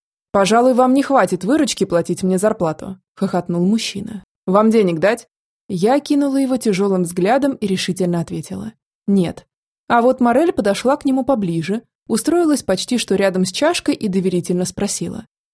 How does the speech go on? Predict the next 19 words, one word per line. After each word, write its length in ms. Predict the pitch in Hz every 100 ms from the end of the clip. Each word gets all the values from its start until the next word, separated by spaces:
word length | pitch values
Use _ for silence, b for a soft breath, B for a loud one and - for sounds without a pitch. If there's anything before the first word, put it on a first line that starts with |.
| -
"А 120 | 185
вы 100 | 202
налоги 380 | 233 247 226 185
платите, 440 | 196 302 294 -
господин 480 | 180 175 190 185 247
Лаор?" 400 | 240 165 - - _ _ _ _ _
"Какие 320 | - 190 220
налоги?" 460 | 214 185 160 - - _ _ _ _
"Например, 400 | 190 190 226 339
страховые 480 | 330 - 190 185 285
взносы, 460 | 220 185 185 185 180
чтобы 260 | - 190
на 100 | 190
старости 440 | 190 220 202 196 190
лет 240 | 247 320
королевство 540 | 302 277 277 285 -
вас 220 | 262 - -
поддержало 600 | 269 226 262 190 165 180
пенсией. 600 | 190 170 - - -